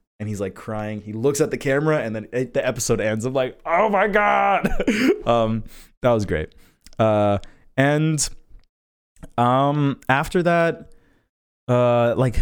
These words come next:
the, the middle section between that and the last episode, kind of a blur. Uh, it was really just, like, building towards that ending. But I, I fucked with the ending.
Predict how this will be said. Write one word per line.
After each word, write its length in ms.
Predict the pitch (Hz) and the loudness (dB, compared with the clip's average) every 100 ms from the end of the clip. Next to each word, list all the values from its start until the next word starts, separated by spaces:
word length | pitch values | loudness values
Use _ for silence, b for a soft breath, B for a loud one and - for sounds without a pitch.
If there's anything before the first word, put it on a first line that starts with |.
| 107 123 | 0 0
the, 160 | 147 | 0
the 200 | 123 120 | 0 0
middle 260 | 143 220 311 | 2 2 2
section 340 | - 190 160 | 0 0 -2
between 360 | 120 - 135 104 | 0 2 0 2
that 440 | 107 113 104 - _ _ | 2 2 0 -4 _ _
and 460 | 110 107 98 87 - - | -4 -2 -2 -6 -12 -6
the 100 | 101 | 0
last 280 | 113 117 | 0 -2
episode, 420 | 90 - 104 90 87 b b _ _ _ | -6 -6 -6 -6 -12 b b _ _ _
kind 120 | 185 | -4
of 80 | 202 | -2
a 40 | 104 | -2
blur. 500 | 104 107 95 90 - - _ _ _ _ - | 0 0 0 -2 -6 -14 _ _ _ _ -6
Uh, 300 | 101 98 95 | -2 -2 -2
it 80 | 107 | -2
was 220 | 151 160 | -2 0
really 220 | 123 107 | 0 0
just, 180 | 101 - | -2 -6
like, 120 | 92 | -4
building 300 | 95 101 98 | -2 -2 -2
towards 220 | - 101 | -4 -6
that 160 | 98 90 | -4 -4
ending. 300 | 98 87 87 b b b _ - | -6 -8 -10 b b b _ -2
But 280 | 101 - _ _ _ _ | -2 -2 _ _ _ _
I, 260 | 117 123 123 | 0 2 2
I 120 | 135 | 0
fucked 240 | 156 233 220 | 0 0 0
with 100 | 160 | 2
the 100 | 156 | 2
ending. 320 | 165 165 | 2 -2